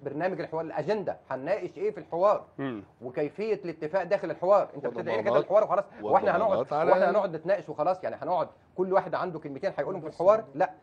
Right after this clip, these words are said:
Speaker 1: انا
Speaker 2: طب بال-،
Speaker 1: بتصور
Speaker 2: بالمناسبه
Speaker 1: إن
Speaker 2: الدكتور ابو الغار قال ان هم قدموا مقترح، والدكتور سيد البدوي قابل الرئيس، والدكتور سيد البدوي قابل الرئيس.
Speaker 1: ايوه، ما
Speaker 2: فاذا
Speaker 1: ده
Speaker 2: هناك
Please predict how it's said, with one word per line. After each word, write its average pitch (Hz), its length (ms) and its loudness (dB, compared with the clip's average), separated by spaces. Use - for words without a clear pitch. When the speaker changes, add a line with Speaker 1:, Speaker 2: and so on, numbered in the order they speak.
Speaker 1:
انا 147 140 4
Speaker 2:
طب 180 60 6
بال-، 147 120 4
Speaker 1:
بتصور 170 160 6
Speaker 2:
بالمناسبه 196 360 8
Speaker 1:
إن 175 40 8
Speaker 2:
الدكتور 156 320 4
ابو 151 120 4
الغار 147 320 0
قال 147 160 0
ان 135 140 -4
هم 147 140 -4
قدموا 131 280 -6
مقترح، 151 460 -2
والدكتور 127 300 -8
سيد 127 180 -10
البدوي 131 380 -4
قابل 139 200 -4
الرئيس، 123 420 -8
والدكتور 127 260 -10
سيد 127 200 -10
البدوي 123 280 -6
قابل 120 200 -8
الرئيس. 98 380 -10
Speaker 1:
ايوه، 190 200 2
ما 139 60 0
Speaker 2:
فاذا 165 140 2
Speaker 1:
ده 139 80 0
Speaker 2:
هناك 151 220 -2